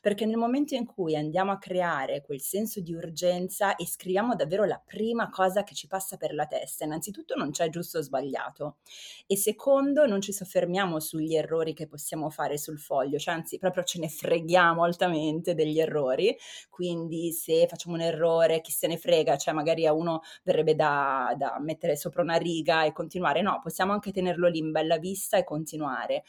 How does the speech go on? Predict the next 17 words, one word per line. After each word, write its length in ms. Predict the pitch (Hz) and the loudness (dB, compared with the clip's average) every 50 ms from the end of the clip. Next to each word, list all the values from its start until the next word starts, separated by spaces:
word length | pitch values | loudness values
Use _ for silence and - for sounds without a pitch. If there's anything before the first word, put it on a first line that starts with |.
| - - - - | -18 -20 -18 -10
Ehm, 140 | - 165 151 - | -6 -6 -4 -2
oppure 680 | - 180 - - - 208 196 190 190 190 185 185 185 - _ _ _ _ | -2 -4 -4 -2 0 2 4 6 8 8 6 6 2 -2 _ _ _ _
possiamo 320 | - 175 - - 185 175 | -10 -8 -4 -2 -2 -2
iniziare 760 | 170 170 170 - - - 185 175 175 175 170 175 175 175 175 | -2 -4 -4 -6 -4 -2 0 2 4 4 4 6 6 6 6
utilizzando 600 | 170 165 - 156 170 151 147 - 165 165 165 160 | 4 0 -6 -10 -8 -8 -4 -2 -2 0 2 0
il 80 | 160 | 0
tempo 260 | - - 165 170 175 160 | 0 -2 -4 -4 -4 -4
presente, 600 | - 180 175 156 180 202 202 196 190 190 - 190 | -2 -4 -4 0 2 2 2 4 2 2 0 0
ma 100 | 170 160 | -2 -2
poi 120 | - 180 | -4 -6
ci 100 | 175 - | -8 -10
accorgiamo 440 | 175 - - 185 170 151 180 175 170 | -10 -8 -8 -6 -2 0 0 0 0
che 100 | 160 - | -4 -8
siamo 240 | 160 - 175 165 160 | -12 -10 -8 -8 -6
passati 320 | 156 - 156 - 165 156 135 | -6 -8 -10 -10 -8 -6 -6
al 80 | 143 | -6
passato. 880 | - - 143 - - - - - 185 185 190 190 - 196 190 185 185 180 | -4 -6 -8 -6 -4 2 4 6 8 6 6 4 2 4 6 6 6 6